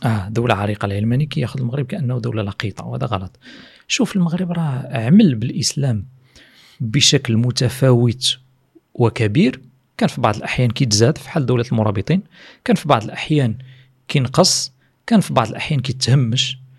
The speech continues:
فحال الفتنة اللي وقعت في القرن التاسع، القبائل إلى غير ذلك. ف-، لكن عمومًا كدولة راه مبنية على الإسلام،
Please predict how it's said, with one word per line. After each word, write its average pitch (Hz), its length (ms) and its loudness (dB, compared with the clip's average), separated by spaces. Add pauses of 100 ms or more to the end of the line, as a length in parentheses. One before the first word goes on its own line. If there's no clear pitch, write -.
(160)
فحال 120 360 -2
الفتنة 117 520 0
اللي 110 120 -2
وقعت 104 280 -6
في - 100 -10
القرن 104 240 -6
التاسع، 110 520 -4 (380)
القبائل 123 480 -4
إلى 107 240 -6
غير 98 160 -4
ذلك. 98 360 -6 (500)
ف-، 202 400 6 (680)
لكن 190 440 6
عمومًا 160 580 8
كدولة 165 560 6
راه 294 120 0
مبنية 302 300 -2
على 277 100 -6
الإسلام، 123 480 -4